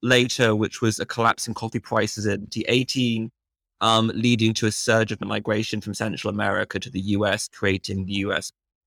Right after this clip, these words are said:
border crisis. And so reason why the book is called Price Wars is it's essentially saying that all of these either literal wa-, wars, like the case in Ukraine, or economic crises like in Venezuela, or surges in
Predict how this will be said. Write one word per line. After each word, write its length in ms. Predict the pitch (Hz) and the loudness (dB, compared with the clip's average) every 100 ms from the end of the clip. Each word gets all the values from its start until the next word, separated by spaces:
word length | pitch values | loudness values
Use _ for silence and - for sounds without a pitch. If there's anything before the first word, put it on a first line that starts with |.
| 131 | 0
border 240 | 127 127 | 2 2
crisis. 680 | - 104 92 - 69 - - _ _ _ _ _ | 0 -2 -2 -6 -10 -12 -16 _ _ _ _ _
And 160 | 131 143 | -2 0
so 440 | - 156 147 147 - _ - | 4 6 6 4 -2 _ 0
reason 240 | 151 156 | 2 4
why 100 | 160 | 6
the 100 | 143 | 4
book 240 | 120 139 131 | 4 2 0
is 80 | - | -4
called 440 | 135 120 113 113 - - | 2 2 2 0 -6 -12
Price 400 | - 170 175 127 | 0 2 2 2
Wars 400 | 113 98 101 - | 4 4 4 0
is 80 | |
it's 100 | 120 | -4
essentially 480 | 123 - 160 127 123 | -2 0 0 0 -4
saying 480 | - 160 151 139 127 | 0 4 6 6 6
that 100 | 120 - | 2 0
all 180 | 151 156 | 0 0
of 120 | 123 | 0
these 360 | 123 117 110 - _ - | 0 0 -2 -8 _ -4
either 400 | 98 92 87 62 - - | 0 0 0 -2 -6 -4
literal 600 | 117 165 - 156 139 127 | 4 4 4 0 0 0
wa-, 160 | 117 117 | 0 0
wars, 340 | 123 135 160 | 2 2 2
like 140 | 117 | -2
the 100 | - | -4
case 260 | - 123 117 | 0 2 2
in 120 | 117 | -2
Ukraine, 580 | 113 - 127 123 120 113 | -4 0 4 6 4 2
or 100 | 107 - | 0 -2
economic 480 | 107 - 101 101 | -4 -2 -2 -2
crises 580 | - 139 127 - 123 113 | -2 0 0 0 -2 -2
like 220 | 110 107 | 0 -2
in 100 | 107 | -2
Venezuela, 800 | 98 92 90 - 120 117 110 107 - _ - | -4 -4 -6 0 2 2 2 0 -2 _ -10
or 100 | 98 | -6
surges 440 | - 127 117 107 | 2 4 4 2
in 220 | 110 110 | 0 0